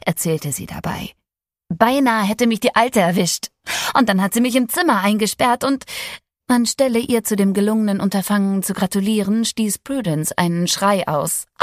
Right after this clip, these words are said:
„Aua!“ Rose hatte ihr die Kopfhaut versengt. „Oh, das wollte ich nicht“, entschuldigte sie sich und legte das Eisen auf einer Schale mit glühenden Kohlen ab.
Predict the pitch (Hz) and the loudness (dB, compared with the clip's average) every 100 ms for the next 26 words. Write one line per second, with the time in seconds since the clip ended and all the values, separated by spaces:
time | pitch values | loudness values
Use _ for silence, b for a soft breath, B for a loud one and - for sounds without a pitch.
0 | 554 370 208 185 - - B B B _ | 4 6 4 2 -4 -8 B B B _
1 | _ _ _ _ 220 190 147 - 160 - | _ _ _ _ 0 0 0 -2 -2 -2
2 | 160 196 - 139 - 147 - - - - | -2 -2 -4 -8 -6 -6 -2 -2 -2 -6
3 | - - - _ _ _ _ 226 - - | -6 -10 -18 _ _ _ _ -2 -2 -4
4 | 175 - 151 143 170 165 - B B B | -4 -2 -4 -2 -2 -4 -6 B B B
5 | 196 - 165 160 - 175 165 170 175 175 | 2 2 0 0 -2 -2 -2 -2 -2 -4
6 | - B B B 233 233 - 220 202 - | -8 B B B 2 2 0 2 2 2
7 | 208 214 196 190 185 190 185 - 190 190 | 2 2 0 0 0 0 0 0 0 0
8 | 180 175 - 196 185 175 175 - 202 165 | 0 -2 -2 0 2 2 0 0 2 2
9 | 156 - 175 | 2 0 -2